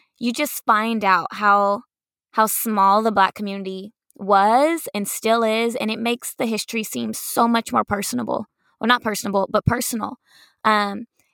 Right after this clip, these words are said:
and it's caused me to realize how small those circles still are. Um, the people that we look up to now, <laughs> because of social media, you can see who they're friends with.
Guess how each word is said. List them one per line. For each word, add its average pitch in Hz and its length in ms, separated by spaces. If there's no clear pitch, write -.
and 233 140
it's - 180
caused 247 440
me 233 140
to 226 160
realize 202 680
how 226 120
small 214 300
those 220 160
circles 208 340
still 262 380
are. 202 280
Um, 202 480
the 208 80
people 233 320
that 208 200
we 214 220
look 208 180
up 220 140
to - 180
now, 208 440
<laughs> - 640
because 233 260
of 254 80
social 240 280
media, 220 240
you 240 160
can 359 160
see 254 160
who 262 100
they're 214 140
friends 214 340
with. 269 200